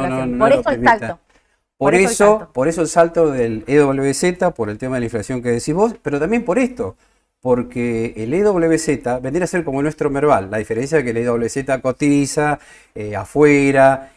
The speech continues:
Speaker 2: eh, y una de las principales empresas, ¿cuál es? Petrobras.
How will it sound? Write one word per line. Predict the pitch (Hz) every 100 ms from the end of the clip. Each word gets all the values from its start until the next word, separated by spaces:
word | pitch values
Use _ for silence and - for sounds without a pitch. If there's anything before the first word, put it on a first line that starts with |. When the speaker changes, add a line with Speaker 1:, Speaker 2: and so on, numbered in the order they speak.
| -
Speaker 2:
eh, | 110 110 110
y | 123
una | 147 151
de | 131
las | -
principales | 131 120 131 147 147
empresas, | 139 131 185 190 190
¿cuál | - 127
es? | 185 233 - _ -
Petrobras. | 113 117 156 165 -